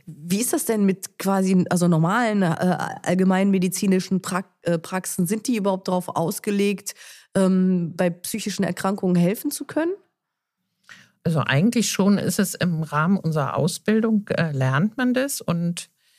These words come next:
Speaker 2: äh, also sie geben Anleitungen auf jeden Fall für jemanden selbst und, und empfehlen Beratungsstellen. Also es gibt ja selbst von diesen Bürgerbüros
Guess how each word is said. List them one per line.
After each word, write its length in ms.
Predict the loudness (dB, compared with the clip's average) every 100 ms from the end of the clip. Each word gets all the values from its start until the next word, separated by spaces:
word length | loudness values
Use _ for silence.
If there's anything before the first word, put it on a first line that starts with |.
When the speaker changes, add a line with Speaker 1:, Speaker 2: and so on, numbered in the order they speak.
| _ _ _ _ _
Speaker 2:
äh, 140 | -4 -4 -6 -20 _ _ _ -18 -2
also 180 | 0 2
sie 200 | 2 0
geben 380 | 2 4 4 4
Anleitungen 1080 | 2 2 2 2 2 0 2 2 2 -2 -2
auf 200 | 0 2
jeden 240 | 4 2
Fall 320 | 2 0 0
für 140 | 0 0
jemanden 420 | 2 2 0 0
selbst 500 | 0 0 0 -4 -2
und, 180 | 0 -2 _ _
und 220 | -10 -4
empfehlen 540 | -2 0 2 4 6 4
Beratungsstellen. 1000 | 2 0 0 0 -2 -2 -2 0 -2 -2
Also 220 | -4 -4
es 100 | -4
gibt 220 | -4 -2 -2
ja 120 | 0
selbst 360 | 0 -2 -4
von 180 | -4 -2
diesen 520 | -2 -2 0 0 0 -4 -20 _ _ _ 0
Bürgerbüros 1700 | 2 2 2 2 4 2 2 0 0 -2 0 0 0 0 -4 -12